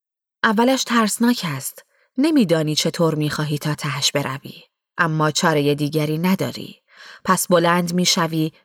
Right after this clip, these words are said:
و راه می‌افتی. گاهی آدم‌ها برایت هورا می‌کشند، اما وقتهایی هم هست که عمیقاً تنهایی. یک جاهایی از مسیر حالت خیلی بد است، اما گاهی هم حسابی پر انرژی می‌شوی.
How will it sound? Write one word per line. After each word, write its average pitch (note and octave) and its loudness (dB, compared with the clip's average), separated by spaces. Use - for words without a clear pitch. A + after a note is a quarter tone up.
و F3+ 2
راه D3+ 0
می‌افتی. - -12
گاهی B3 4
آدم‌ها G#3+ 2
برایت G#3 2
هورا G3+ 2
می‌کشند، C#3+ -4
اما D#3 4
وقتهایی D#3+ 2
هم D#3+ -2
هست D#3+ -2
که - -2
عمیقاً G3 2
تنهایی. D3+ -6
یک E3 2
جاهایی E3 2
از E3 -2
مسیر E3 -2
حالت F3+ 0
خیلی G#3+ 2
بد C#3 -4
است، - -10
اما G#3+ 6
گاهی F#3 2
هم E3+ -2
حسابی F3+ 0
پر G3+ 0
انرژی E3+ 0
می‌شوی. D3+ -2